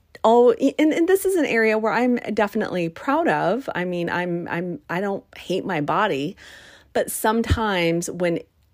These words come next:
it's giving other people the impression of, like, "Holy smokes." And I had this happen a few years back. A really cute top that I loved. It was black with white stripes that went across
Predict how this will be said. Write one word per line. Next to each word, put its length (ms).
it's 260
giving 440
other 240
people 300
the 160
impression 560
of, 180
like, 220
"Holy 540
smokes." 680
And 120
I 80
had 340
this 280
happen 360
a 60
few 200
years 360
back. 420
A 160
really 400
cute 300
top 320
that 120
I 120
loved. 400
It 80
was 120
black 400
with 120
white 260
stripes 480
that 200
went 260
across 520